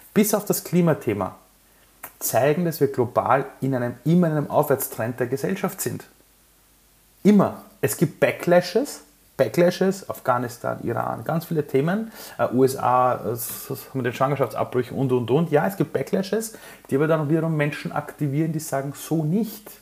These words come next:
Wir brauchen Backlashes im Leben, damit Menschen, die bisher ihren Mund gehalten haben, aufstehen und reden.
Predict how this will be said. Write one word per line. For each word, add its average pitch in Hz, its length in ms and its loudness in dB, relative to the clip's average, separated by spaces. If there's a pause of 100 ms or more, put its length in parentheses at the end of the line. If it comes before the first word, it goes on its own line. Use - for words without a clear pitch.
(600)
Wir 135 180 4
brauchen 147 480 4
Backlashes 151 560 0
im 135 120 0
Leben, 127 500 0 (340)
damit 143 300 2
Menschen, 143 560 -2
die 135 80 -4
bisher 139 500 0
ihren 131 220 0
Mund 196 280 4
gehalten 110 540 0
haben, 127 400 0 (400)
aufstehen 131 400 2
und 156 160 -2
reden. 143 380 -4